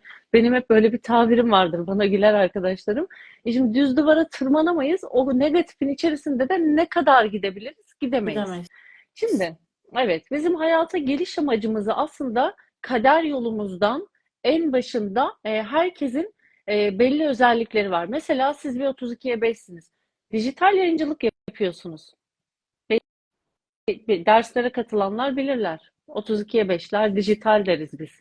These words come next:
Speaker 1: mesela.
Speaker 2: Öyle mi?
Speaker 1: Hiçbir zaman,
Speaker 2: <laughs>
Speaker 1: evet, evet. Hiç, ya da aşçılık deriz. Ya da işte aslında oradaki yorumlanması var. Şimdi aşçılıkla dijital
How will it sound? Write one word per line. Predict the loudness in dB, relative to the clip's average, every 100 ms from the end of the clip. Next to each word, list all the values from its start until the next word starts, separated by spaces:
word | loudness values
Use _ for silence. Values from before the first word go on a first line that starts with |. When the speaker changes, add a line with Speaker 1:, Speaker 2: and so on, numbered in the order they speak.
| _
Speaker 1:
mesela. | -12 -8 -8 -8 -4
Speaker 2:
Öyle | -2 2 2
mi? | 0 0
Speaker 1:
Hiçbir | 2 4
zaman, | 4 4 4 2
Speaker 2:
<laughs> | 4
Speaker 1:
evet, | 4 4 2 -4
evet. | -2 2 2 2 -4 _ _
Hiç, | -6 -2 2
ya | 4
da | 6
aşçılık | 4 2 -2 -4 -2 0
deriz. | 0 0 -2
Ya | 0
da | 0
işte | 0 -2
aslında | -2 -2 0
oradaki | 0 -2 -4 -4 -6 -12 _ 0
yorumlanması | 4 4 2 2 2 0 -2 -2
var. | 0 0 -2
Şimdi | -4
aşçılıkla | -4 -4 -2 -2 0 -2 0
dijital | -2 -2 0